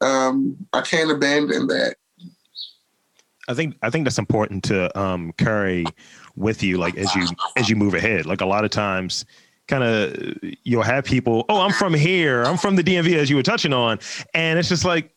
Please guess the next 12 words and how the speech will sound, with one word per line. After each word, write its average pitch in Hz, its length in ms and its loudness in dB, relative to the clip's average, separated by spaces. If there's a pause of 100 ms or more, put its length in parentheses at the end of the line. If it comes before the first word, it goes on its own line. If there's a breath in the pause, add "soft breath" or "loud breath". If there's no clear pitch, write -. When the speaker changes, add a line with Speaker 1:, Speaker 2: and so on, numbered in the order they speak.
Speaker 2:
"Nah, 196 1040 0 (120)
you're 180 160 2
not. 107 220 2
Speaker 1:
Yeah. 135 360 2 (400 loud breath)
Speaker 2:
I 220 140 2
know 190 180 4
you. 135 320 4
I 160 80 0
know 170 120 2
where 147 120 2
you're 131 160 2
from." 101 480 0